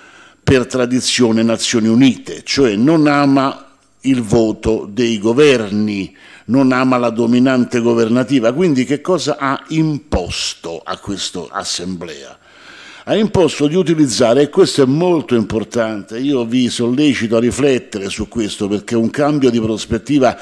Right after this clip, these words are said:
epocale, ha imposto una cosa che viene definita sistema multi-stakeholders. Non so se qualcuno ne ha mai sentito parlare, ma insomma noi siamo qua in un'aula del Senato. <laughs>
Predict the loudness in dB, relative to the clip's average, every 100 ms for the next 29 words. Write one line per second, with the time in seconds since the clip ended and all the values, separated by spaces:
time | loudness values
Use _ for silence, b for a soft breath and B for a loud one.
0 | B B 0 2 2 0 -4 -6 -10 -14
1 | -18 B B B B B B B B B
2 | -2 0 0 0 0 -2 -4 -2 -2 -2
3 | 0 2 2 0 -4 -4 -2 0 0 -2
4 | -4 -4 -2 0 -2 -2 -6 -10 b b
5 | b b b b -8 -2 -2 0 -2 -2
6 | -2 -4 0 4 6 4 2 -2 -2 -4
7 | -4 -2 -2 -2 -6 -10 -2 0 0 -2
8 | -4 -2 -2 -4 -6 -6 -2 -2 0 -2
9 | -2 -4 -4 -2 -2 -2 0 0 2 0
10 | -2 -2 -2 -2 0 0 0 -4 0 0
11 | 2 2 2 2 2 0 -4 -8 -8 -6
12 | -6 -2 -2 0 0 0 -2 -4 -4 -4
13 | -2 -2 -2 -2 -2 -2 -2 -2 -2 -4
14 | -8 -20 -12